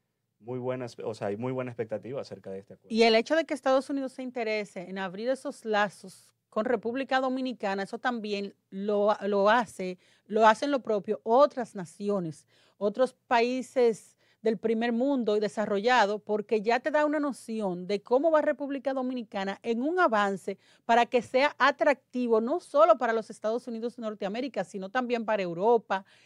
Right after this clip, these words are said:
Speaker 2: y para muchísimos otros países. Y ese cre-, eso lo, lo genera tanto la estabilidad económica como el mismo crecimiento,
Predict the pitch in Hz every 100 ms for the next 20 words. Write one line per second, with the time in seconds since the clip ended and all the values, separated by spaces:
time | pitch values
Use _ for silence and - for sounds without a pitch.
0 | _ - 233 247 240 233 240 277 285 370
1 | 311 302 294 - 226 214 - 226 285 -
2 | 370 339 294 285 254 330 294 269 247 226
3 | 233 208 220 170 170 _ _ _ _ 220
4 | 285 349 339 302 302 269 254 247 285 262
5 | 240 233 208 190 202 208 202 208 349 359
6 | 359 339 - 311 254 233 208 220 208